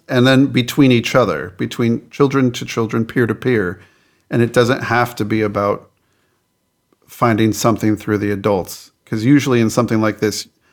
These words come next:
you'd have to, an, an adult take over the storytelling, and that doesn't happen here. I mean, it's nice that Raymond, as the one adult who does carry thing through and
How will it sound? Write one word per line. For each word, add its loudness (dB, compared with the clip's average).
you'd 2
have 0
to, -8
an, 0
an 0
adult 0
take 0
over 2
the -12
storytelling, -2
and -2
that -6
doesn't -2
happen -10
here. -12
I -4
mean, -2
it's 0
nice 4
that 2
Raymond, 0
as 0
the 0
one 2
adult -2
who -2
does -2
carry -2
thing -6
through -2
and -2